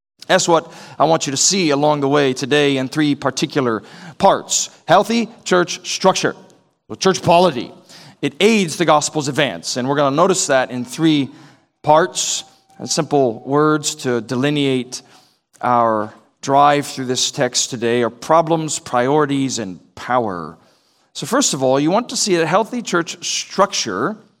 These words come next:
addresses common problems. Look at the beginning of verse one. Once again, we're told, "Now in these days."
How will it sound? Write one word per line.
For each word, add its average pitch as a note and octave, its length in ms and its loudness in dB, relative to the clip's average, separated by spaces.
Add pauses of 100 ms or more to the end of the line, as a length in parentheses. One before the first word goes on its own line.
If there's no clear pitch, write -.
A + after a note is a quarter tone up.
(1700)
addresses D3+ 640 0
common C3+ 560 -2 (140)
problems. C#3 720 0
Look D3 160 -4
at D#3+ 120 -4
the D3 60 -4
beginning B2+ 400 -2
of A2+ 120 -4
verse G2+ 260 -8
one. A2+ 720 -2
Once A#2+ 240 -8
again, G2 400 -6
we're A2 80 -6
told, C3 240 -2
"Now C3 260 0
in G3+ 440 0
these B2 800 -4
days." E2+ 1000 -12